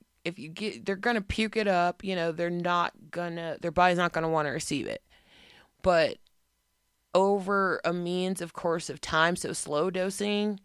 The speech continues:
the body holds on to the poison. And also, with the arsenic poisoning, it will glom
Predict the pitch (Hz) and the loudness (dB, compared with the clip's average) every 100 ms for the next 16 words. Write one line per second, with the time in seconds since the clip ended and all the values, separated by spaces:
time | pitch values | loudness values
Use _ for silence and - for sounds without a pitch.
0 | _ _ _ _ _ _ _ _ _ _ | _ _ _ _ _ _ _ _ _ _
1 | _ 175 160 170 170 175 190 190 190 - | _ -8 -2 6 6 6 2 -2 -4 -6
2 | - 175 175 165 - 170 170 170 170 156 | -2 0 0 -4 -2 0 0 -4 -8 -10
3 | - - 170 165 165 165 160 151 - 160 | -10 -2 0 0 -2 -4 -4 -6 -8 -8
4 | - 185 233 233 - 170 156 151 165 _ | 0 2 2 -2 0 2 2 -2 -6 _
5 | _ _ _ _ _ - 196 240 - 208 | _ _ _ _ _ -4 2 2 0 -6
6 | 165 170 175 - - 160 - 170 165 165 | -4 -2 -2 -4 -8 -10 -8 -4 -4 -4
7 | 165 165 165 151 _ _ _ - 202 226 | -8 -6 -6 -8 _ _ _ -2 -2 -2
8 | - 165 185 185 160 170 170 170 175 185 | -6 -8 -6 -6 -6 -2 0 2 2 2